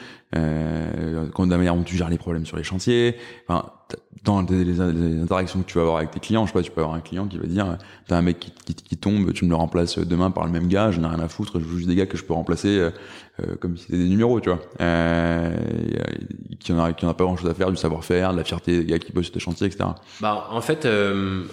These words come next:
Speaker 2: aujourd'hui, on, on rencontre pas forcément ce type de problème parce que justement, dans le bâtiment, euh, il y a de plus en plus de personnes qui sont, euh, sensibles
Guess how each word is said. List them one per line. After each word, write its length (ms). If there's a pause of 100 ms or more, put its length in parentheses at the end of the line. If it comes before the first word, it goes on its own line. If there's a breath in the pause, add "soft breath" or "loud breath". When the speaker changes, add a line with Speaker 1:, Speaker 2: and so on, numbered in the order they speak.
(100)
Speaker 2:
aujourd'hui, 340
on, 200 (440)
on 160
rencontre 440
pas 140
forcément 480
ce 80
type 180
de 100
problème 380
parce 180
que 120
justement, 840 (1000)
dans 200
le 80
bâtiment, 600
euh, 120
il 60
y 40
a 20
de 60
plus 220
en 80
plus 220
de 100
personnes 560 (220)
qui 180
sont, 380
euh, 720 (200)
sensibles 760